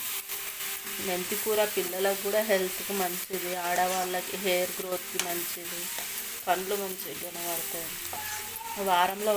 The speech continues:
ఒక్కసారైనా మెంతి కూర తినాలండి. పిల్లలకైతే వారంలో రెండు మూడు సార్లు పెట్టినా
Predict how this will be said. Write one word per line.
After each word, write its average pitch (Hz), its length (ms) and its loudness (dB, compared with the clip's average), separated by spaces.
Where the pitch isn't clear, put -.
ఒక్కసారైనా 180 760 0
మెంతి 180 340 0
కూర 202 180 0
తినాలండి. 180 600 0
పిల్లలకైతే 202 680 2
వారంలో 190 400 2
రెండు 180 240 0
మూడు 190 220 0
సార్లు 185 340 -2
పెట్టినా 185 380 -4